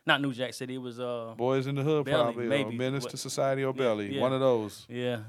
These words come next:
Speaker 1: yeah.
Speaker 2: They're
Speaker 1: And,
Speaker 2: very
Speaker 1: you know,
Speaker 2: influential movies.
Speaker 1: you li-, listen to a lot of N W A and Scarface
Speaker 2: Yeah,
Speaker 1: back then, too.
Speaker 2: yeah, man,
Speaker 1: <laughs>
Speaker 2: that was
Speaker 1: Yeah,
Speaker 2: just coming
Speaker 1: yeah,
Speaker 2: up, and
Speaker 1: yeah.
Speaker 2: everybody was like,
Speaker 1: Yeah.
Speaker 2: "Okay, this is different. I wanna
Speaker 1: Right.
Speaker 2: listen to it." But ju-,
Speaker 1: Mm-hmm.
Speaker 2: just think about the spirit that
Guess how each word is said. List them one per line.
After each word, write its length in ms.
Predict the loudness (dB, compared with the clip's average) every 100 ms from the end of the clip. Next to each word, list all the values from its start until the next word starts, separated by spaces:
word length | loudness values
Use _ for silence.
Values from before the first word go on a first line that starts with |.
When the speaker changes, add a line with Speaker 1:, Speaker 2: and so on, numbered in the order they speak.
| -12
Speaker 1:
yeah. 240 | -10 -10 -10 -6
Speaker 2:
They're 100 | -4
Speaker 1:
And, 100 | 4
Speaker 2:
very 260 | 8 8 8
Speaker 1:
you 40 |
know, 60 | 4
Speaker 2:
influential 480 | 2 0 0 -2 -4
movies. 460 | -4 -4 -8 -8
Speaker 1:
you 140 | -8 -6
li-, 120 | -6
listen 260 | -4 -4 -2
to 120 | 0
a 40 |
lot 220 | 4 4 4
of 60 |
N 120 | 2
W 340 | 2 2 2 2
A 140 | 2
and 100 | -2
Scarface 420 | 4 6 6 2
Speaker 2:
Yeah, 100 | 2
Speaker 1:
back 560 | 4 6 8 8 8 4
then, 200 | 0 -2
too. 120 | -4
Speaker 2:
yeah, 440 | 0 2 6 6 6
man, 380 | 4 4 4 4
Speaker 1:
<laughs> 0 |
Speaker 2:
that 140 | 2
was 160 | 2 0
Speaker 1:
Yeah, 80 | -2
Speaker 2:
just 120 | 0
coming 280 | -2 0 -2
Speaker 1:
yeah, 80 |
Speaker 2:
up, 280 | 0 2 2
and 100 | 0
Speaker 1:
yeah. 60 | 0
Speaker 2:
everybody 460 | 0 2 2 2 0
was 180 | -2
like, 140 | 0 2
Speaker 1:
Yeah. 60 | 0
Speaker 2:
"Okay, 240 | -2 -2
this 180 | -2 -6
is 100 | -8
different. 400 | -4 -4 -4 -6
I 60 | -4
wanna 200 | -2 -2
Speaker 1:
Right. 80 |
Speaker 2:
listen 200 | -2 -4 -8
to 160 | -6
it." 40 | -6
But 180 | -6
ju-, 140 | -4 -4
Speaker 1:
Mm-hmm. 300 | -6 -10 -10
Speaker 2:
just 160 | -10
think 160 | -8 -6
about 280 | -2 -2 -2
the 100 | -8
spirit 640 | -10 -4 -2 -2 -4 -6
that 320 | -2 -2 -4